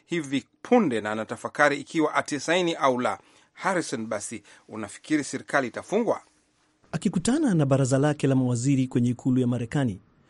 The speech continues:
Speaker 2: Trump alisema kuwa huenda akatia saini mswada wa dola bilioni moja nukta tatu saba tano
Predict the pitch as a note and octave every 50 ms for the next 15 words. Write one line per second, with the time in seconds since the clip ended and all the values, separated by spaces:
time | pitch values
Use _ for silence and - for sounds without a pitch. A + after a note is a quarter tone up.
0 | _ _ _ _ - - C3+ C3 - D3 D3 C#3 - E3 D#3+ D3+ C#3+ - - E3
1 | D3 C3+ C3+ C#3 C#3+ D#3+ F3 E3 E3 E3 E3 D#3+ D#3+ - D#3 - D3+ - F3+ D#3+
2 | D3+ - E3 D#3+ E3 D#3+ D#3 D3+ D3 - - E3 D#3+ D#3+ D#3+ D3 C#3+ C#3+ C#3+ D3
3 | E3 E3 D#3 D3+ C#3+ C3+ C#3+ D3 D3 D3 C#3+ C#3 C#3 C#3 C#3+ D#3 E3+ E3 D3+ D3+
4 | C#3 C#3 C#3 - - C3+ - - F#3+ F3+ - - - - F#3 E3+ E3 D#3+ - -
5 | C#3+ - - - E3+ E3 E3 D3+ D3 - A3 A3 E3 A2 E2 D2+